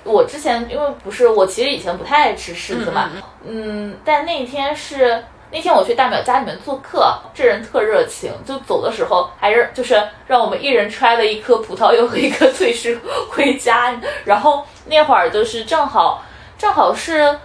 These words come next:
Speaker 1: 嗯，我是，我不是很，还挺喜欢买面包的嘛，最早就是在，呃，老家的那个店里面买过一个，是，就是因为我很喜欢它的面包，哪怕它的那个面包里面元素，有一些元素可能我平时不太爱吃，我也会试一下。然后它之前有过一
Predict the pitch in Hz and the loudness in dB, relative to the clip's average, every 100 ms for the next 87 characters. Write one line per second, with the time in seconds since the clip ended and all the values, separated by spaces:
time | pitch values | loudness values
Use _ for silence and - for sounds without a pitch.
0 | - - - 226 226 214 185 175 - - | -18 -20 -8 0 0 4 2 2 0 0
1 | 185 233 277 220 214 233 240 240 240 233 | -2 0 2 0 0 -2 -2 -2 0 2
2 | 226 - 214 208 214 240 214 180 175 262 | 0 -2 -2 2 2 4 2 0 -2 -4
3 | 233 214 - 220 214 202 - 220 196 277 | 0 2 0 -6 -6 -8 -4 -2 -2 -2
4 | - - - 190 180 180 180 - 233 247 | -10 -16 -4 2 4 4 2 0 2 2
5 | 240 226 202 196 196 175 - - - 190 | 2 -2 -4 -4 -2 -2 -4 -10 -12 -8
6 | 160 165 170 185 - - 190 175 - 185 | -4 -4 -2 -4 -4 -2 -2 -2 -4 0
7 | 170 147 127 - - 277 233 294 277 277 | 0 2 -2 -4 -12 -12 -12 -12 -10 -4
8 | 285 214 170 180 - 196 220 202 196 185 | -2 -2 -4 -6 -6 -6 -4 -4 2 2
9 | 190 - 185 156 277 226 - 233 226 226 | 2 -2 -2 0 0 0 0 0 0 -2
10 | 208 220 220 220 226 190 185 175 190 226 | -4 -2 0 0 0 -2 -4 -6 -8 -12
11 | 202 - 170 175 170 240 190 190 226 180 | -14 -12 -6 -4 -2 -2 -2 -4 -10 -6
12 | 190 175 - 202 196 214 247 240 226 233 | -6 -6 -8 -10 -10 -6 -4 -4 -2 -2
13 | - 196 - 240 151 - - 196 202 220 | -2 -4 -6 -6 -6 -8 -8 -4 0 -2
14 | 233 - 196 180 - 202 185 | -2 -6 -2 -2 -2 -2 -4